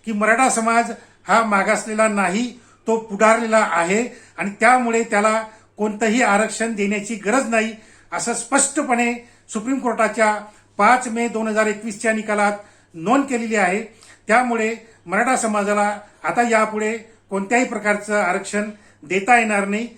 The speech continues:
ही काळ्या दगडावरची रेघ आहे. नंतर आमची अशी एक मागणी राहील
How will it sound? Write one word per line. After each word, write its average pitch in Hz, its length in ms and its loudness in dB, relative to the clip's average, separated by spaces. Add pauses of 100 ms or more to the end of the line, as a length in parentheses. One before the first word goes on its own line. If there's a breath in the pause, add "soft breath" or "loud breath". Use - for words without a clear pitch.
(200 soft breath)
ही 214 40 -8
काळ्या 208 300 0
दगडावरची 196 580 0
रेघ 180 200 -4
आहे. 117 180 -8 (800 soft breath)
नंतर 254 400 0 (1300 loud breath)
आमची 233 360 2 (260)
अशी 202 220 2
एक 277 140 0
मागणी 233 300 2
राहील 240 280 4